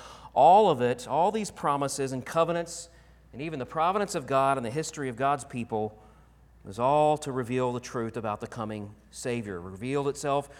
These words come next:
progressively through the Old Testament. Now, just a brief word of warning. In the biblical theology movement, there were some folks who pushed it too far.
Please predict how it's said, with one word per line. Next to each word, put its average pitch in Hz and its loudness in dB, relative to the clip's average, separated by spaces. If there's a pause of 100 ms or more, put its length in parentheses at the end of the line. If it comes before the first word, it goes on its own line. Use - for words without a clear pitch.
(180)
progressively 113 0
through 117 -8
the 110 -4
Old 110 -6
Testament. 107 -8
Now, 151 -4 (400)
just 208 -2
a 185 0
brief 170 0
word 170 6
of 190 6
warning. 147 2 (160)
In 127 -4
the 156 0
biblical 156 0
theology 160 0
movement, 143 0
there - 0
were 127 0
some 143 -2
folks 147 -4
who 160 -8
pushed 135 -8
it 147 -10
too 156 -6
far. 135 4